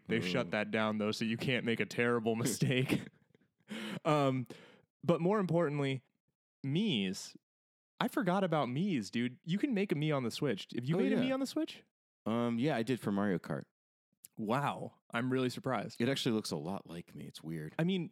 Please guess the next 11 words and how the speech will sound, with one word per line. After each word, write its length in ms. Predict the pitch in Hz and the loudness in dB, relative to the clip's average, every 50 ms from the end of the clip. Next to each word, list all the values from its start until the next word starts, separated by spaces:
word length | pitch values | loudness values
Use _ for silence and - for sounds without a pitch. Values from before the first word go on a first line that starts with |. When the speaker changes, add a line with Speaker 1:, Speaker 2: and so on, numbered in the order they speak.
| _ - | _ -8
Speaker 1:
the 120 | 117 135 139 | -4 -2 -2
Mii 280 | 139 139 170 220 247 175 | 0 0 0 0 0 0
is 120 | 123 107 - | 0 0 0
actually 440 | 117 120 120 - - 120 110 104 | -2 -2 -2 -2 -2 -2 -2 -2
a 80 | - 107 | -2 -4
great 420 | 110 - 101 107 110 110 104 - | -4 -4 -2 0 0 0 -2 -4
characterization 1120 | - - 113 107 107 104 - 107 101 98 101 95 101 104 107 - - 104 90 90 87 90 98 _ - | -6 -4 -2 -2 -2 -2 -2 -2 -2 -2 -2 -2 -2 -2 -2 -2 -4 -4 -4 -4 -6 -8 -8 _ -4
of, 460 | 127 120 110 104 95 95 - - - _ _ _ _ _ _ _ _ - - | -2 0 0 0 -2 -4 -8 -16 -20 _ _ _ _ _ _ _ _ -4 -4
I 40 | |
mean, 120 | 131 135 123 | -2 -2 0
uh, 280 | 131 113 107 98 95 | 0 0 0 -2 -4